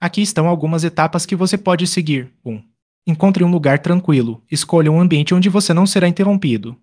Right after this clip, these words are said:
Dois. Sente-se confortavelmente. Pode ser em uma cadeira, no chão ou até deitado. Três. Feche os olhos.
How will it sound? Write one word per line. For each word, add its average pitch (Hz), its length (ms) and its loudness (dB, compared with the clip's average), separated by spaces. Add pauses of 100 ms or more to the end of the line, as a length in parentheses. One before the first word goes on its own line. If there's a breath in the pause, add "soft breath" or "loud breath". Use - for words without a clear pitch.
(280)
Dois. 135 460 0 (240)
Sente-se 208 400 -2
confortavelmente. 185 1000 -2 (100)
Pode 190 220 2
ser 165 160 -2
em 151 100 0
uma 165 160 0
cadeira, 131 480 -4 (100)
no 170 80 -2
chão 180 320 0
ou 165 140 0
até 185 160 0
deitado. 131 560 -4 (300)
Três. 143 420 2 (320)
Feche 196 260 0
os 160 140 0
olhos. 117 440 -4